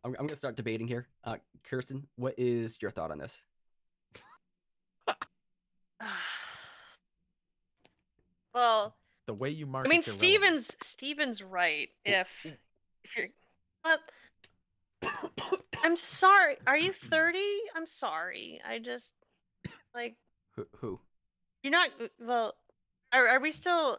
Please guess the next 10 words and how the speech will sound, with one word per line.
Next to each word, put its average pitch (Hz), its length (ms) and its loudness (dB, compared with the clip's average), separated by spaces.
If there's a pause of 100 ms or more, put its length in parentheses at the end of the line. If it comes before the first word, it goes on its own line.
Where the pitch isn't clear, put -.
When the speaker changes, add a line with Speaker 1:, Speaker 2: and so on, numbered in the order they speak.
Speaker 2:
are 220 80 2
we 240 100 -2
tying 277 560 0
in 240 320 2
the 233 100 -2
whole, 214 560 -4 (600)
like, 208 260 0
New 220 100 -4
York 208 360 0
sh-, - 180 -10